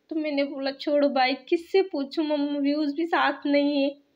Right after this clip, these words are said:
तो अभी देख रहे थे आपके साथ, अभी मैं दिखा रही हूँ वेल। मैं अभी तक खुद के लिए लेके नहीं आई, कुछ दिनों के बाद जाऊँगी, तो मुझे comment में बताना मैं कौन से लूँ, मुझे कुछ समझ में नहीं आ रहा था। उसके बाद मैंने फिर से skip कर दी, sister वालों ने भी इयररिंग्स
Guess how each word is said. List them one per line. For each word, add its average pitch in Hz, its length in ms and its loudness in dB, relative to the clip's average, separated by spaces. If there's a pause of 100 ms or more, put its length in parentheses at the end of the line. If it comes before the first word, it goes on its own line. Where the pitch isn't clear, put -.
(480)
तो 349 80 0
अभी 330 180 2
देख 294 400 0
रहे 349 160 2
थे 339 100 0
आपके 285 300 0
साथ, 285 360 0
अभी 285 240 -2
मैं 285 200 -2
दिखा 277 380 -2
रही 294 120 -2
हूँ 311 80 2
वेल। 294 260 0
मैं 294 120 0
अभी 277 160 0
तक 302 240 -4
खुद 302 140 -10
के 330 120 -4
लिए 320 120 0
लेके 285 340 0
नहीं 311 160 0
आई, 285 420 2
कुछ 302 260 -6
दिनों 294 260 -4
के 320 80 0
बाद 247 380 -2
जाऊँगी, 269 400 -6
तो 277 180 -12
मुझे 269 200 -8
comment 285 340 -4
में 302 100 -4
बताना 285 300 -2
मैं 311 120 -2
कौन 247 240 -6
से 294 200 -10
लूँ, 285 140 -2
मुझे 285 160 0
कुछ 285 240 -16
समझ 277 360 -6
में 330 60 -2
नहीं 320 200 -2
आ 240 140 -2
रहा 233 140 -6
था। 247 160 -14 (680)
उसके 370 240 0
बाद 311 300 4
मैंने 320 240 2
फिर 370 200 2
से 392 160 6
skip 320 400 0
कर 285 140 6
दी, 302 120 0
sister 302 340 -2
वालों 311 300 2
ने 294 160 0
भी 277 220 0
इयररिंग्स 294 320 2